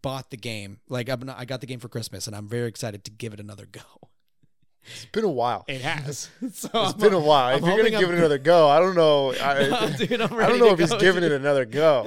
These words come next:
Speaker 1: <laughs> No, dude, I'm going hard. He, I'm not. But, uh, I am,
Speaker 2: Damn.
Speaker 1: I am, it, I picked the game up and started playing on Christmas, and I was like, "I feel different. It feels different 'cause I've already gotten the Goron outfit.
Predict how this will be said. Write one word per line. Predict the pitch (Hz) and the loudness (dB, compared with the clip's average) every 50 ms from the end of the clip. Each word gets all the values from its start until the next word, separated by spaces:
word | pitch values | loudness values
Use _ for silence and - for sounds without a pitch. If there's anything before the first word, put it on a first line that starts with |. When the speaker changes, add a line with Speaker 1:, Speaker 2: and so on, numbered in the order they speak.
| 233 - | -4 -4
Speaker 1:
<laughs> | |
No, | 254 269 226 - 240 247 220 | -2 -2 -2 0 -2 -2 -2
dude, | - - 208 220 - 240 240 220 240 | -2 -4 -4 -4 -4 -4 -4 -6 -6
I'm | 214 233 180 175 | -8 -10 -14 -12
going | - - 196 - 220 - 202 185 | -6 -6 -6 -4 -6 -8 -8 -10
hard. | 185 - 170 143 185 - 143 - 139 135 _ _ _ _ _ _ _ _ _ _ _ _ _ _ _ _ _ _ _ _ _ _ - - - - - _ | -10 -10 -10 -10 -10 -10 -12 -14 -14 -16 _ _ _ _ _ _ _ _ _ _ _ _ _ _ _ _ _ _ _ _ _ _ -18 -16 -16 -16 -18 _
He, | _ - - - - | _ -20 -20 -20 -18
I'm | 98 90 | -18 -18
not. | 78 73 64 - _ _ _ - - _ - | -18 -18 -20 -20 _ _ _ -20 -20 _ -2
But, | 180 180 170 165 156 | 0 0 0 0 -2
uh, | 147 139 131 123 120 - | -2 -2 -4 -4 -4 -2
I | 370 | -2
am, | 381 370 349 330 - | 0 0 0 -2 -2
Speaker 2:
Damn. | - 123 101 131 | -6 -10 -12 -10
Speaker 1:
I | 135 139 | -10 -10
am, | 131 135 131 120 113 101 _ _ _ _ _ _ - | -10 -10 -12 -14 -16 -18 _ _ _ _ _ _ -12
it, | - 143 139 156 156 151 143 127 123 - | -10 -10 -10 -10 -14 -18 -16 -16 -14 -10
I | - 135 127 | -8 -8 -6
picked | 120 - 143 147 - | -4 -4 -6 -6 -6
the | 151 127 | -10 -8
game | 135 131 127 120 | -8 -8 -8 -10
up | 110 107 | -12 -14
and | - 123 | -12 -10
started | - 123 110 101 | -8 -8 -8 -8
playing | - 117 110 104 | -10 -12 -12 -12
on | 101 95 | -14 -14
Christmas, | - 110 - - 95 82 - | -14 -14 -14 -14 -12 -14 -12
and | - 95 | -12 -12
I | 95 | -14
was | 92 - | -16 -16
like, | 87 82 - _ _ _ _ _ _ - | -18 -20 -20 _ _ _ _ _ _ -20
"I | |
feel | - - - - 143 127 | -20 -14 -10 -8 -8 -8
different. | 104 - 98 - - 73 67 _ _ _ _ _ _ _ | -8 -10 -14 -16 -16 -20 -20 _ _ _ _ _ _ _
It | _ - | _ -12
feels | - 143 139 127 113 | -8 -6 -6 -6 -8
different | - 120 113 - 104 90 - _ _ | -12 -16 -16 -16 -18 -20 -20 _ _
'cause | - 123 110 110 - | -10 -10 -10 -10 -10
I've | 117 117 110 117 | -10 -10 -8 -6
already | 127 127 123 117 | -6 -8 -8 -10
gotten | 107 117 110 104 | -12 -14 -14 -14
the | 95 - | -16 -14
Goron | 92 90 85 80 78 | -14 -14 -14 -14 -16
outfit. | 73 64 - - - - | -18 -20 -20 -20 -20 -20